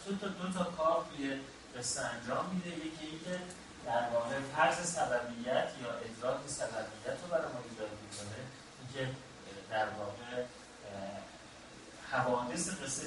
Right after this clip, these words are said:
چگونه به هم مرتبط باشه. مثلاً، اه، فکر بکنید که یه سگ دومی در قصه که شما الان ساختید وارد قصه شد.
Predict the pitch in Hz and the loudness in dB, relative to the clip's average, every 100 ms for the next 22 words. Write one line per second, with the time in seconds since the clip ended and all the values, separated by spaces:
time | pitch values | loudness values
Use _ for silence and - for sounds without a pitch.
0 | 147 127 117 131 147 156 113 120 110 113 | -4 -4 -2 0 2 2 4 2 2 -2
1 | - 117 117 117 113 - 131 110 98 104 | -8 -4 -4 0 0 2 -2 -4 -6 -6
2 | 98 - - - 110 113 117 117 120 123 | -8 -10 -14 -14 -10 -6 -2 0 -2 -2
3 | - 110 101 101 - 131 - 131 139 143 | -8 -10 -10 -10 -10 -12 -10 -10 -8 -6
4 | 147 151 156 147 143 - 139 143 127 120 | -6 -4 -2 0 0 0 -2 -4 -6 -4
5 | 113 - 175 175 175 - - - 113 113 | -2 0 2 4 2 -2 -12 -2 2 2
6 | - - - - - - 120 - 117 117 | 2 -4 -4 -6 -8 -4 -2 -2 -2 -4
7 | 120 113 - 139 175 - 127 120 139 139 | -4 -8 -6 -2 -2 -2 -2 0 0 -2
8 | 143 131 117 - 139 135 101 | -4 -4 -4 -2 -2 -4 -4